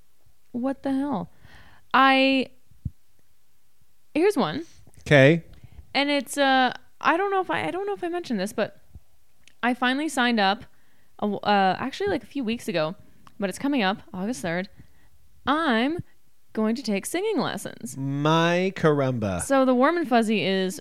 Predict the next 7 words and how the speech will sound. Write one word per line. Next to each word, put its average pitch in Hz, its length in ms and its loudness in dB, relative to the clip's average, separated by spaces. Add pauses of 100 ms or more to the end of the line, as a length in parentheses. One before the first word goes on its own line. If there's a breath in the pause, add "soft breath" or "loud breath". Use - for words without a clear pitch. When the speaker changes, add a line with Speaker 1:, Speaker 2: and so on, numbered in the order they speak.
Speaker 1:
for, 180 760 -2 (520)
just 381 200 -6
for 440 100 -4
the 427 80 2
whole, 359 480 2 (120)
you 311 200 -4
know, 302 260 -2